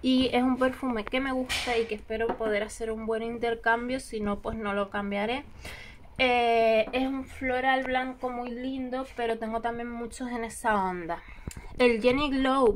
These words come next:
Velvet and Oud, un perfume que me encanta.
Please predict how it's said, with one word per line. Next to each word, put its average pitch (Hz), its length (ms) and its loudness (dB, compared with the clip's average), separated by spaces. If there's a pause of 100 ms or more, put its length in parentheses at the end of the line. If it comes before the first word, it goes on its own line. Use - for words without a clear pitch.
Velvet 233 460 0
and 233 200 2 (120)
Oud, 247 220 2 (600)
un 226 120 -2
perfume 262 440 2
que 254 140 2
me 226 80 2
encanta. 254 680 4